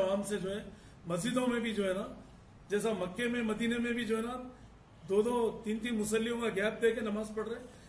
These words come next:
कम से कम अपने मस्जिदों में या पूरे तेलंगाना स्टेट में, हैदराबाद में सोशल डिस्टेंस मेंटेन करके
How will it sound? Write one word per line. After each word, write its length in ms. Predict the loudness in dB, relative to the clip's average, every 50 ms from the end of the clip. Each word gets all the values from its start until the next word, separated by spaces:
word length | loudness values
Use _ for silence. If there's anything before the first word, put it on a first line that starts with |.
| -20 -10 -2 0
कम 180 | 2 2 2
से 180 | 2 4 4 4
कम 160 | 4 2 0
अपने 320 | 0 0 -2 -2 -2 0
मस्जिदों 420 | 0 0 0 0 0 0 0 0 2
में 120 | 2 2 2
या 100 | 0 0 -2 -6 -12 -16 -18 -20 -20 -20 -20 -20 -16 -4
पूरे 220 | 0 2 4 4 4
तेलंगाना 560 | 2 0 0 0 0 0 0 0 2 2 0
स्टेट 340 | 0 2 2 0 0 0 0
में, 120 | -2 0 2
हैदराबाद 500 | 2 2 2 0 0 2 2 0 0 -2 -4
में 160 | -4 -6 -6 -10 -14 -18 -20 -20 -20 -16 -4 0
सोशल 360 | 2 2 2 2 2 0 0
डिस्टेंस 340 | 0 0 0 -2 -2 -2 -2
मेंटेन 380 | -2 -2 0 0 0 -2 -2 0
करके 260 | -2 -2 -2 -2 -4